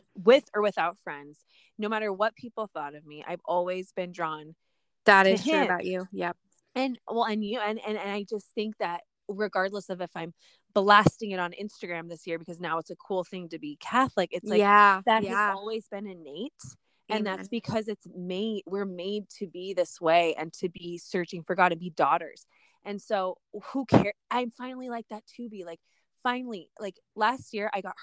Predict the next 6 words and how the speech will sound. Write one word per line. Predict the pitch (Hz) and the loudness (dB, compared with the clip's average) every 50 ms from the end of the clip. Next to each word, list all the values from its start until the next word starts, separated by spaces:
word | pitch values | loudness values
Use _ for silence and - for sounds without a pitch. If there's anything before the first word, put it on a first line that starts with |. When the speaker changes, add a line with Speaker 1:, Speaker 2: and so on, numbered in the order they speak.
| - | -14
Speaker 1:
hurt | - 196 185 - | -12 -12 -12 -14
so | - - - - 233 202 214 | -16 -16 -8 -4 -2 -2 -2
many | 226 233 233 233 226 | -2 -2 -4 -6 -6
times | - - - 185 170 160 - | -8 -8 -8 -8 -8 -6 -6
by, | - 160 151 160 - _ _ _ _ _ _ _ _ _ | -4 -4 -4 -6 -10 _ _ _ _ _ _ _ _ _
by | - 196 180 180 | 4 4 4 2